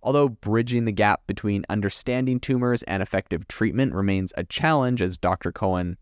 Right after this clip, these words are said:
recently said, I think there's no denying the progress made in the diagnosis sphere. So while this technology is not perfect, the thing I always say is, you know,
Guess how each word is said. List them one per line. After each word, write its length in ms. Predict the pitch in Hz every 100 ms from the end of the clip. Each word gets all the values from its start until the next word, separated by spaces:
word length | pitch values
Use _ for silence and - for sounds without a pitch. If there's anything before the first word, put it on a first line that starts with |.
| -
recently 480 | 80 98 - 73 87
said, 460 | - - 143 120 - _ -
I 80 |
think 140 | 143 208
there's 200 | 208 123
no 320 | 110 113 117
denying 600 | 107 101 98 98 101 85
the 260 | 98 92 87 _
progress 500 | - 131 127 120 -
made 480 | 101 101 98 98 -
in 160 | 104 98
the 100 | 95
diagnosis 560 | 92 90 90 90 -
sphere. 420 | - - 71 50 - -
So 240 | 135 123 _ _
while 240 | - 131 131
this 120 | 131
technology 400 | 139 127 120 110
is 80 | 104
not 160 | 101
perfect, 320 | - 107 101 -
the 80 |
thing 200 | 107 135
I 100 | 113
always 300 | 110 107 107
say 320 | - 104 95 95
is, 400 | 101 101 95 - _ -
you 120 | 110
know, 240 | 101 90